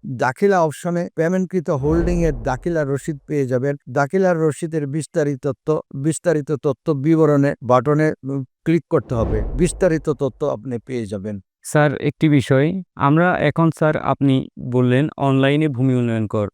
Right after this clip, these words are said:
Speaker 2: পরিশোধ করতে পারছি, কিন্তু এর পাশাপাশি কি আমরা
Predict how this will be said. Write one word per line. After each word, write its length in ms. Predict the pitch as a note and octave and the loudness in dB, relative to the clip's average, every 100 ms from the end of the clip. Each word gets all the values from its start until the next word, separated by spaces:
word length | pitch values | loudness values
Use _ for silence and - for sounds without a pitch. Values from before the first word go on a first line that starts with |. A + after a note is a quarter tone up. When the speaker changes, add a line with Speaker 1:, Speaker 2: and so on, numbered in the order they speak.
| _ | _
Speaker 2:
পরিশোধ 300 | C3 A2 B2 G#2+ | 0 0 0 -6
করতে 300 | G#2+ G2 G2 | -6 -8 -8
পারছি, 420 | F#2+ F#2 - C3+ - | -8 -8 -10 -10 -2
কিন্তু 260 | E3 D#3+ | -2 0
এর 220 | - D#3+ E3+ | 0 -2 0
পাশাপাশি 640 | D#3 C#3+ E3 E3 C#3+ F3+ | -2 -2 -2 -2 -2 -4
কি 180 | D#3 E3+ | -2 -2
আমরা 380 | D3 D3 D3+ | 0 2 0